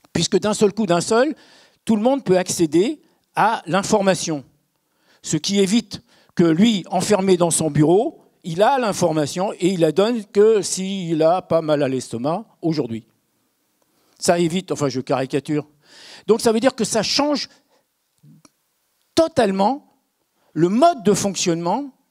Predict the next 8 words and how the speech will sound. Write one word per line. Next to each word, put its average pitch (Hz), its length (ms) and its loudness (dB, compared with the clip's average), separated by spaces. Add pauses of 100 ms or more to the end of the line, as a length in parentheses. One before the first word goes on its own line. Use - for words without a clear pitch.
(360)
de 143 140 0
l'entreprise. 147 680 -8 (220)
Et 175 200 -2
notamment, 156 580 -2
je 143 120 -8
pense 160 240 -4
pour 123 180 -10
Neotoa, 135 540 -2